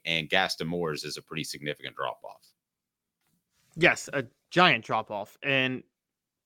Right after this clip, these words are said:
Speaker 2: every quarterback that's played under Heupel at Tennessee so far, which is only two, have missed games 'cause they got hurt. Joe Milton got hurt a couple of times, which is how Hendon Hooker became the starter. And we know that Hen-, and Hendon Hooker got knocked out of two games and then had a season-ending injury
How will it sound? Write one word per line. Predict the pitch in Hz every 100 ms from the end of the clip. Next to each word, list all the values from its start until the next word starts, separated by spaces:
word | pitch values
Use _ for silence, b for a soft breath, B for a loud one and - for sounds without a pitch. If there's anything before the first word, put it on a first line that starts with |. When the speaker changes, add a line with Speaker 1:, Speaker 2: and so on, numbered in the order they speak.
| -
Speaker 2:
every | 180 165
quarterback | 156 170 147 143 139
that's | 131
played | - 143
under | 135 127
Heupel | 151 147 143 127 123 - _ _ _ _ -
at | 151
Tennessee | 135 151 120 135
so | 127
far, | 117 175 135 127 135 _
which | - 143
is | 160
only | 160 226
two, | 196 131 147 - _ _ _ _ _ _ _
have | - 156 160 135
missed | 139 143 -
games | 127 123
'cause | - 117
they | 117
got | 113
hurt. | 123 80 _ _ _
Joe | - 127
Milton | 127 131 147
got | 139
hurt | 135 143
a |
couple | 147 143
of | 147
times, | 151 147 135
which | 131
is |
how | 131
Hendon | 123 123 123
Hooker | 120
became | 120 123 113
the |
starter. | - 147 156 180 180 b b b b _
And | 135 131
we |
know | 143 143
that | 135 135
Hen-, | 139
and | 135 131
Hendon | 139 120
Hooker | 165 170 127
got | 117 131
knocked | 127 127 135
out | 127
of | 117
two | - 247
games | 151 131 131 127
and | 143
then | 147
had | 139
a |
season-ending | - 151 131 123 117 117
injury | 110 98 98